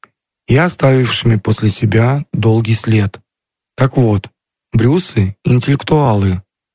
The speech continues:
На их примере хорошо видно, как поколение столетия в семейной истории тлеет нечто. Как бы огонёк ума и таланта бежит по Бигфордову шнуру,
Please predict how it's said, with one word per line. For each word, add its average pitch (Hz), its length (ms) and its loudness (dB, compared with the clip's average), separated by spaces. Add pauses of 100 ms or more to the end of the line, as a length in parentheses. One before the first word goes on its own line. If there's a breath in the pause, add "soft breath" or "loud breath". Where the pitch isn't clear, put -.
(300)
На 117 140 2
их - 180 -2
примере 135 420 0
хорошо 120 460 0
видно, 113 540 0 (380)
как - 220 -2
поколение 143 640 0
столетия 117 840 0
в - 80 -10
семейной 110 440 0
истории 151 560 0
тлеет 110 680 -2
нечто. 101 720 -2 (1400)
Как 120 200 0
бы 117 120 2
огонёк 120 440 0
ума 113 400 2
и - 100 -2
таланта 117 480 0
бежит 110 500 -2
по 120 300 0
Бигфордову 113 760 0
шнуру, 135 560 0